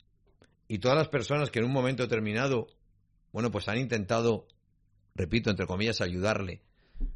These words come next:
ya no las escuchas. Claro, al final acabas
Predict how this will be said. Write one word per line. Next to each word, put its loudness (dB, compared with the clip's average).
ya 2
no 2
las 2
escuchas. -8
Claro, 2
al 2
final 4
acabas 4